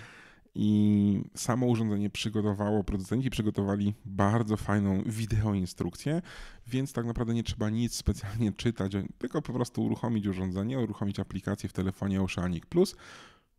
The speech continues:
i postępować zgodnie z wideoinstrukcją, którą zobaczcie, jak się go podłącza. Czas teraz na uruchomienie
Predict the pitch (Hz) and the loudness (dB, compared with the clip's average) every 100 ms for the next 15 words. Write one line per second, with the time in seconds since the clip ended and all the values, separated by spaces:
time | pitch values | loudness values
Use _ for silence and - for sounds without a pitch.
0 | _ 143 - - - 113 113 113 104 113 | _ 4 6 4 2 2 2 0 -2 0
1 | 110 101 104 92 98 98 90 87 - 170 | 2 4 2 2 2 4 4 2 0 -4
2 | - 120 123 120 - - - _ - - | 0 0 0 -4 -12 -18 -20 _ -20 -18
3 | - 190 120 110 - - 107 92 95 - | 2 4 6 4 -2 -4 -2 -2 -4 -4
4 | - 85 104 78 - - - - - - | -8 -4 -2 -2 -4 -10 -8 -6 -6 -4
5 | 101 123 101 69 - - _ _ - - | 0 4 4 2 -8 -16 _ _ -8 -2
6 | 160 - - 147 139 131 131 123 123 123 | -2 0 2 4 4 2 -2 0 2 2
7 | - 120 113 101 | 0 0 2 0